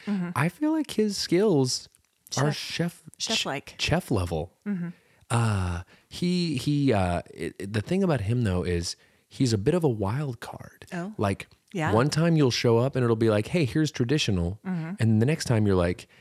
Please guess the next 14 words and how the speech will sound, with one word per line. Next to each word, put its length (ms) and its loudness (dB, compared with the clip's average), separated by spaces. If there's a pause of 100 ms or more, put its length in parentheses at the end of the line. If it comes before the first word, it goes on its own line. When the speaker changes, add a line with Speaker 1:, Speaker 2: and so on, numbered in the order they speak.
(160)
Speaker 2:
"Hey, 260 2
here's 400 2
like 300 0 (320)
a 80 4
random 520 4
Spanish 640 2
seafood 600 0
soup," 420 0 (320)
and 240 2
it's 140 2
Speaker 1:
Zupa 40 -2
Speaker 2:
like, 180 4
Speaker 1:
de 440 -4
Speaker 2:
"What 200 2